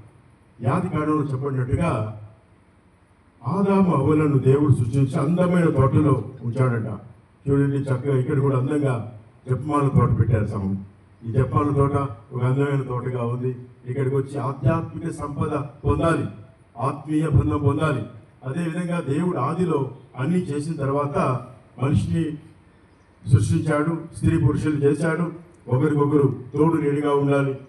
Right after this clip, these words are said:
చక్కగా ఉండాలి, ఆప్యాయతగా ఉండాలి, ప్రేమగా ఉండాలి, నా యొక్క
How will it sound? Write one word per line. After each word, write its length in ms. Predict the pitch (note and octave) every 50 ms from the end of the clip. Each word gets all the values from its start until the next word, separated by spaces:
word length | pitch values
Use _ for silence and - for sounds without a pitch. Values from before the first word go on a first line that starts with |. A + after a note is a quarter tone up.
| - - - - - B2+
చక్కగా 320 | B2+ - - D#3 D3+ D3+
ఉండాలి, 520 | D3 C#3 C#3 C#3 C#3+ C#3+ C#3+ C#3 C#3 - - - - - - -
ఆప్యాయతగా 640 | - - - - D3+ D3+ D3+ D3+ D3+ D3+ D3+ D3+ D3
ఉండాలి, 400 | C#3+ D3 C#3+ C#3+ C#3 C#3 C#3+ C#3
ప్రేమగా 480 | C#3 - - C3+ D3 D3 D3+ D#3 D3+ D3
ఉండాలి, 380 | D3 C#3+ D3 D3 D3 D3 D3 D3 D3 - - - - - - B2
నా 300 | C3 C#3 C#3 C#3 C3 - - - - - - _ _ _ _ _ _ _ - _ _ _ _ _ _ _ _ _ - B2+
యొక్క 540 | C3 C#3 C#3+ D3+ C#3 C3 B2+ B2+ B2 -